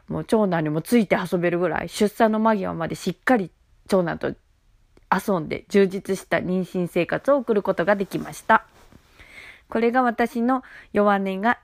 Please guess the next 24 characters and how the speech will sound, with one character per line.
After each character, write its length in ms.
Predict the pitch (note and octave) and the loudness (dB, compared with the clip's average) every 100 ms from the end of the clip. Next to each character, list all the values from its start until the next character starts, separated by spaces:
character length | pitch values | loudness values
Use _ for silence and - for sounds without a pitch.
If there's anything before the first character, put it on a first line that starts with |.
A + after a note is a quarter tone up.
| - | -2
い 160 | A3+ | -2
い 40 | G3 | -2
ね 140 | E3+ | -2
に 140 | G3 C4+ | -2 -2
は 140 | G#3+ | -2
な-、 200 | F3 E3 - _ - - - | -4 -4 -10 _ -20 -10 -2
変 120 | F3+ | -2
わ 80 | D3+ | -2
っ 80 | - - | -8 2
た 220 | C4+ - | 2 2
話 420 | - F#3+ E3+ - F#3 | -8 -8 -8 -10 0
で 160 | A3 | 0
す。 80 | B3 _ - - - - - | 0 _ -20 -20 -20 -20 -4
最 200 | - A#3+ | 0 2
後 80 | A3 | 0
ま 100 | F#3+ | -4
で 120 | F3+ | -6
聞 140 | - | -6
い 60 | F#3+ | -6
て 100 | F3+ | -4
く 100 | F#3+ | -2
だ 100 | F3+ | -2
さ 160 | F#3 G#3+ | 0 -2
り 160 | B3+ | -2